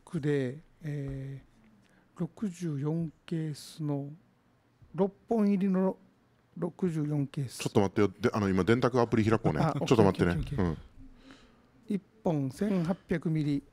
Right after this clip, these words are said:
Speaker 2: ちょっと待ってってば。ちょっと待って、ちょっと待って。はい。
Speaker 1: あんざん、あんざん、あんざん。
Speaker 2: 六本かける？
Speaker 1: あ、千八百。
Speaker 2: 千八百。
Speaker 1: うん。
Speaker 2: はい。
Speaker 1: で、これが一ケースでしょ？
Speaker 2: ちょ、待って。
Speaker 1: これが
Speaker 2: は？あ、うん、そうそうそうそう。
Speaker 1: の六十四ケース。
Speaker 2: 六十四ケース？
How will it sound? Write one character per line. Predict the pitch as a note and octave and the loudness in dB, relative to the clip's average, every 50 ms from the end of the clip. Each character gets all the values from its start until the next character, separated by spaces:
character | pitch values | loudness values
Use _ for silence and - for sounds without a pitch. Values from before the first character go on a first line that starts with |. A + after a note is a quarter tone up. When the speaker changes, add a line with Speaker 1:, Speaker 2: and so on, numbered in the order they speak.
| _ - - - | _ -20 -16 -10
Speaker 2:
ち | - | -4
ょ | E3 | 2
っ | |
と | C#3+ C3+ | 4 4
待 | G#2+ A#2 - | 4 4 2
っ | |
て | - F3 | 0 -2
っ | |
て | - - | -2 -2
ば。 | - - - - - - - - - - _ - - - - - _ - - - - - - - - - | -4 -6 -10 -12 -20 -20 -20 -20 -20 -20 _ -20 -20 -20 -20 -20 _ -20 -20 -20 -20 -20 -20 -20 -8 -2
ち | - | 0
ょ | C3 | 2
っ | |
と | G#2 | 2
待 | G2 | 0
っ | |
て、 | F2+ F#2+ | -2 -2
ち | F#2+ | -6
ょ | G#2 | -4
っ | |
と | G2 | -4
待 | F#2+ E2+ F2+ | -4 -4 -6
っ | |
て。 | G2 - - F3 | -8 -8 -6 -4
は | E3+ | -4
い。 | |
Speaker 1:
あ | |
ん | |
ざ | D#3+ E3 | -2 -4
ん、 | E3 | -4
あ | E3 | -4
ん | D#3 | -6
ざ | D3+ D#3+ | -6 -6
ん、 | |
あ | E3 | -8
ん | D#3 | -8
ざ | D#3 D#3 | -8 -10
ん。 | D3+ - | -10 0
Speaker 2:
六 | - B2+ D3 - - _ | 2 2 2 2 0 _
本 | C#3 A#2 G#2 F2+ | 2 2 2 0
か | - G2 | -4 -2
け | - G#2 | 0 2
る？ | F#2+ G#2 F3+ - - _ _ _ _ _ _ - - | 4 4 2 2 -4 _ _ _ _ _ _ -10 -6
Speaker 1:
あ、 | E3+ D#3 C#3+ C#3 | -6 -4 -4 -6
千 | - - E3 D#3 | -6 -4 -4 -4
八 | C#3+ B2+ C3+ - | -4 -6 -10 -12
百。 | E3 D3 - - C3+ A#2+ - _ _ _ _ - _ _ _ _ | -12 -12 -12 -12 -14 -14 -16 _ _ _ _ -20 _ _ _ _
Speaker 2:
千 | - - - F#3 F#3 E3+ | -12 -2 2 2 4 4
八 | D#3 D#3 - - | 2 0 0 2
百。 | D3+ C3+ - A2 G2 - - - | 0 0 2 0 -2 -2 -4 -8
Speaker 1:
う | D#3+ | -12
ん。 | C#3 B2+ - _ _ - | -12 -12 -14 _ _ -6
Speaker 2:
は | - E3 D#3+ | -2 -2 -2
い。 | - | -2
Speaker 1:
で、 | F3+ F3 | -4 -2
こ | - F#3 | -2 0
れ | F3+ | 0
が | F3 E3 D#3+ - - _ _ _ | 0 -2 -4 -8 -14 _ _ _
一 | - - _ - - | -20 -18 _ -12 -10
ケ | - E3 | -8 -8
ー | D#3 | -8
ス | - - D3+ | -8 -10 -12
で | D3 | -12
し | - - | -8 -6
ょ？ | F3+ F#3+ - _ _ _ _ - - - | -8 -8 -8 _ _ _ _ -20 -14 -10
Speaker 2:
ち | - | -6
ょ、 | |
待 | F#2+ A#2 - F3 | -2 2 4 4
っ | E3+ | 4
て。 | |
Speaker 1:
こ | E3 | 4
れ | B3 | 0
が | - - _ | -2 -6 _
Speaker 2:
は？ | - - - - | -10 -10 -8 -2
あ、 | - F#2 F2+ | 0 0 2
う | F2+ | 2
ん、 | F2+ F2 | 0 -2
そ | D#2+ - F#2+ | 0 -2 -2
う | E2 | -2
そ | - - | -2 -2
う | G3+ | -2
そ | F#3+ D#3 | -2 -2
う | E2 | -4
そ | - | -6
う。 | - | -4
Speaker 1:
の | D3+ | -4
六 | F#3 E3+ - G3+ | -4 -2 -2 -4
十 | D3+ D#3 D3 | -2 -2 -2
四 | C#3 C#3+ C#3 C#3 | -2 -2 -4 -4
ケ | B2 - C#3+ | -6 -8 -10
ー | B2 | -10
ス。 | - - - F#3+ | -10 -14 -6 -6
Speaker 2:
六 | A2+ - - A#2+ | -6 -4 -2 -2
十 | G2+ F2+ | -2 0
四 | F2+ F#2 F2+ | 0 0 0
ケ | - - E2+ | 0 -2 -4
ー | |
ス？ | D#2 - G2 A#2 | -2 -2 -4 -4